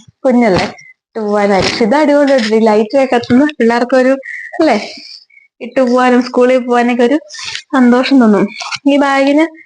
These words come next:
അത്യാവശ്യം പൈസ ഉണ്ട് കേട്ടോ, ആയിരത്തി എഴുന്നൂറ്റി ഒക്കെ ഇതിൽ കാണുന്നത്. പക്ഷെ അത്രയല്ല, അവര് കുറച്ച് നമുക്കത് കുറച്ച് തന്നിട്ടുണ്ട്.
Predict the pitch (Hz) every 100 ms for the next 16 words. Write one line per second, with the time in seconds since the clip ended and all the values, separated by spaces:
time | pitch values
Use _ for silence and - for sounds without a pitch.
0 | _ _ _ - - 262 269 311 311 277
1 | 277 285 226 202 196 196 - - _ _
2 | _ _ _ _ _ _ _ _ - -
3 | - - - 262 247 247 247 254 269 269
4 | 262 - - _ _ _ _ _ _ 240
5 | 233 240 269 269 311 302 285 262 254 240
6 | 233 247 226 311 285 233 247 233 240 233
7 | 220 226 226 226 - 349 - - - 254
8 | 240 240 233 240 262 - _ _ 247 226
9 | - 262 208 185 180 180 175